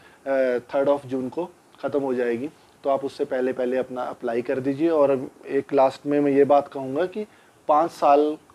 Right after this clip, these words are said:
के अंदर आपको ये exam clear करना है। पाँच साल का time दिया जाएगा जिसमें तीन attempt आपको दिए जाएंगे।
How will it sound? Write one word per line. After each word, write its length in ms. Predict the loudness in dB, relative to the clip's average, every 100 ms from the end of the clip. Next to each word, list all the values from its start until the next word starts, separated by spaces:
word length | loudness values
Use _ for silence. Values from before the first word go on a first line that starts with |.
| -6
के 60 | -4
अंदर 280 | 0 4 4
आपको 280 | 2 -2
ये 160 | 2 2
exam 360 | 2 -2 -4 -4
clear 280 | -4 -4
करना 280 | -4 -8 -6
है। 60 | -6
पाँच 260 | -4 -4
साल 180 | -2 -2
का 80 | -2
time 300 | 0 2 4
दिया 140 | 4
जाएगा 280 | 4 4 2
जिसमें 320 | -2 -4 -8
तीन 300 | -8 -2 0
attempt 320 | 0 -2 -4 -4
आपको 240 | -6 -8
दिए 220 | -6 -4
जाएंगे। 320 | -4 -8 -12